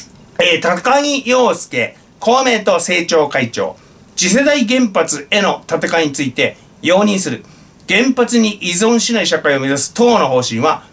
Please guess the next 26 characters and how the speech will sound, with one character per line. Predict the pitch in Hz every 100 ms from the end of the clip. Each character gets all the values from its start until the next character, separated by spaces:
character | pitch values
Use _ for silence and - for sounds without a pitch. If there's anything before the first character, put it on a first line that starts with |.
| - -
変 | 131
わ | 139 135
ら | 127
な | 113 90
い。 | - - -
と、 | - 208 - - _ -
あ | 131 135 131
の | 127 127 123 117
ー、 |
テ | 117 170
レ | 175
ビ | 175
番 | 160 156
組 | 151 135
内 | 113 110
で | 139 107
言 | 120
い |
ま | 139
し | 131
た。 | 127 127 117 - - -
ネ | 120
ッ | 135
ト | -
の | 151
話。 | 147 131 120